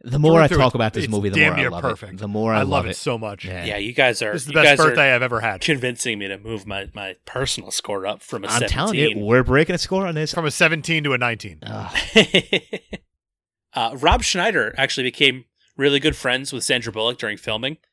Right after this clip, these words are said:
Speaker 3: and she was like, "You should come help with my next movie." And it was, he said it was some bus movie, but he didn't think it would be right, so he didn't take it.
Speaker 2: What was it?
Speaker 3: Speed?
Speaker 2: I've never heard of it.
Speaker 1: Yeah, never heard of that.
Speaker 3: Some bus movie?
Speaker 2: Huh.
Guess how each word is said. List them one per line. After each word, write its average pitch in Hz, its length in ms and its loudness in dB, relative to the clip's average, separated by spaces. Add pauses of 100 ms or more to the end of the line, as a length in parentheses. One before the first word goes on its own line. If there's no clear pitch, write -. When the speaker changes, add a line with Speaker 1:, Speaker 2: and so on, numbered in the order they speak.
(400)
Speaker 3:
and 113 300 -2
she - 180 -6
was 135 160 -10
like, 127 120 -4
"You 160 80 -2
should - 180 -6
come 190 300 -2
help 185 340 -4
with 160 180 -8
my 151 120 -2
next 214 280 -4
movie." 107 340 -6
And 120 260 -10
it 135 80 -18
was, 135 140 -16
he 151 160 -6
said 180 260 2
it 143 60 -2
was 135 120 -8
some 233 240 0
bus 131 380 -6
movie, 107 240 -6
but 135 140 -8
he 180 80 -4
didn't 196 160 -6
think 180 160 -4
it 160 60 -2
would 139 100 -4
be 127 140 -8
right, 110 300 -6 (160)
so 104 460 -14
he 135 140 -16
didn't 120 240 -14
take 107 240 -14
it. 107 140 -16 (240)
Speaker 2:
What 139 120 -2
was 190 160 0
it? - 120 -12 (260)
Speaker 3:
Speed? 151 840 -4 (300)
Speaker 2:
I've 131 100 -10
never 143 200 -2
heard 135 180 -4
of 95 80 -8
it. 104 80 -8
Speaker 1:
Yeah, 113 140 -4
never 107 180 -8
heard 107 140 -10
of 101 60 -12
that. 92 100 -8
Speaker 3:
Some 143 420 -2
bus 131 300 -4
movie? 185 360 -4 (200)
Speaker 2:
Huh. 123 240 -8